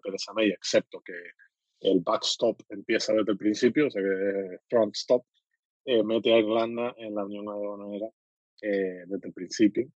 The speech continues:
Y la si-, la de-, la, la decisión es revisable dentro de, de cuatro años por el Parlamento irlandés,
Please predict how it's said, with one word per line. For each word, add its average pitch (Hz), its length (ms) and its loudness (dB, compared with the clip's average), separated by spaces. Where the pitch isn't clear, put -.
Y 147 260 6
la 127 180 4
si-, - 220 -12
la 123 180 2
de-, 120 280 2
la, 117 440 -6
la 120 140 -2
decisión 120 400 -2
es 120 100 -10
revisable 110 540 -2
dentro 104 260 -6
de, 95 240 -2
de 92 160 -14
cuatro 95 320 -8
años 104 260 -4
por 101 160 -2
el 92 60 -4
Parlamento 101 720 -2
irlandés, 110 500 4